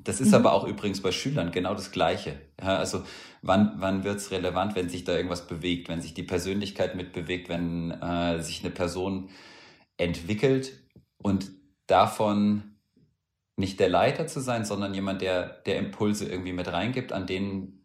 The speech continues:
Speaker 1: jemand anderes sich abarbeiten kann und irgendwo an so einem Punkt zu sein. Das ist, finde ich zum Beispiel, das ist der große Unterschied bei Profitraining oder Schule,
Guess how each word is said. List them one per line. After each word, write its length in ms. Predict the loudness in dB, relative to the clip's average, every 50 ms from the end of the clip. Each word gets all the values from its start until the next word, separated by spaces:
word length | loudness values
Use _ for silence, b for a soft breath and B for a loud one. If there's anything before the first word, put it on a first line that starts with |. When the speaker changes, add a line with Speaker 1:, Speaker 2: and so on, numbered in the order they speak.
| _ -14
Speaker 1:
jemand 360 | -8 -6 -2 -2 -2 -2 -2
anderes 440 | -2 -2 0 0 0 -2 -4 -6 -6
sich 220 | -10 -12 -8 -4
abarbeiten 540 | -4 -2 0 0 0 2 2 0 0 0 -2
kann 160 | -4 -2 -2
und 160 | -2 -2 -2 -2
irgendwo 260 | 0 0 2 2 2
an 160 | 2 2 0
so 60 | -2
einem 160 | -4 -6 -6
Punkt 240 | -6 -6 -6 -6 -6
zu 100 | -6 -6
sein. 260 | -4 -4 -2 -2 -4
Das 140 | -4 -6 -6
ist, 320 | -6 -8 -8 -12 -16 -18 -6
finde 220 | -4 -4 -4 -4
ich 80 | -6 -6
zum 100 | -6 -6
Beispiel, 320 | -6 -4 -4 -6 -8 -8 -8 -6
das 180 | -6 -4 -4
ist 140 | -6 -2 -2
der 80 | -2 -2
große 300 | 0 -2 -2 -2 -2 -4
Unterschied 520 | -4 -4 -4 -4 -4 -4 -6 -10 -8 -4
bei 120 | -4 -4
Profitraining 920 | -4 -6 -6 -4 -4 -4 -4 -4 -8 -8 -8 -8 -6 -4 -4 -4 -4 -4 -6
oder 280 | -6 -4 -4 -4 -4
Schule, 440 | -6 -4 -4 -2 0 0 0 0 -2